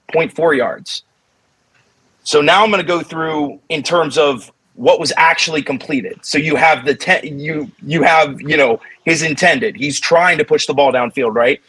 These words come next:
So here's the average yards, um, in terms of the throws that he makes that are completed.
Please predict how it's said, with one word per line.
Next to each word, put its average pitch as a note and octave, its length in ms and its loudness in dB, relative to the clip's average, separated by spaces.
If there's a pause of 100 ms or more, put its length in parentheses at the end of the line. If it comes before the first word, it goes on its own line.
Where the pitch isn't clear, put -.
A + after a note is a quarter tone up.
(160)
So D#3 180 2
here's B3+ 460 0 (320)
the A#2+ 260 -4
average F3 600 2
yards, C#3+ 760 2 (280)
um, C3+ 280 2
in C#3 140 -6
terms D#3 260 -2
of C#3+ 220 0 (200)
the D#3 120 2
throws D#3+ 400 2
that E3 100 -2
he D#3+ 160 -8
makes D3 440 0
that D3+ 220 2
are D3 200 2
completed. B2 440 -10